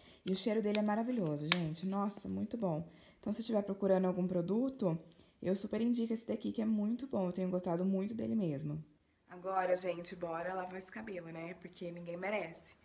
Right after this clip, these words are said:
ficar com o cabelo desse jeito. Ainda mais feriado que tá chegando, então vou super lavar mesmo. Prontinho, gente, cabelo lavado. Pelo amor de Deus, tava precisando demais, tava muito feio. Agora eu vou deixar secar o cabelo, vou deixar secar naturalmente.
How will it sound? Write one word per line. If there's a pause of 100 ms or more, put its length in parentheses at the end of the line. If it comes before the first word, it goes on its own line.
(440)
ficar
com
o
cabelo
desse
jeito.
Ainda
mais
feriado
que
tá
chegando,
então (160)
vou
super
lavar
mesmo. (560)
Prontinho,
gente,
cabelo
lavado.
Pelo
amor
de
Deus,
tava
precisando
demais,
tava
muito
feio. (880)
Agora
eu
vou
deixar
secar (560)
o
cabelo,
vou
deixar
secar
naturalmente.